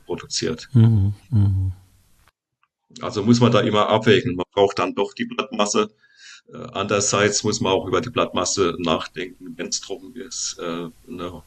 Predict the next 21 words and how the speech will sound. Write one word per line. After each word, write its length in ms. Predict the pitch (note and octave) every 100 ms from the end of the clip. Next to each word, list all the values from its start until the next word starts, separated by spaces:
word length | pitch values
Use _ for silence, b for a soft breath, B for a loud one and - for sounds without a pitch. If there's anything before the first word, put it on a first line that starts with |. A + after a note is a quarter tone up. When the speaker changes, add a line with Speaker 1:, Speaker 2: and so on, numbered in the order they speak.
| _
Speaker 1:
große 360 | - G2 G2
Blattmasse 600 | A#2+ F#2+ - E2+ F2 F#2+ E2 -
verbraucht 420 | E2+ F#2 E2 E2
auch 120 | D#2+
mehr 200 | E2 E2+
Wasser. 420 | D#2+ - G#2+ G#2 - B - _ - B B B -
Also 180 | F2 D#2+
das 240 | F#2+ -
ist 180 | - -
ein 80 | -
Speaker 2:
Ja. 60 | G#2+
Speaker 1:
Thema, 260 | F2+ F#2
wo 80 | F2
man 160 | F2 E2+
sich 240 | - -
zu 240 | - B2 - _ - -
mehr 180 | F#2
mit 200 | E2+ - - -
beschäftigen 400 | - - B2 A#2
muss. 320 | - - - -
Speaker 2:
Ja. 180 | - G#2+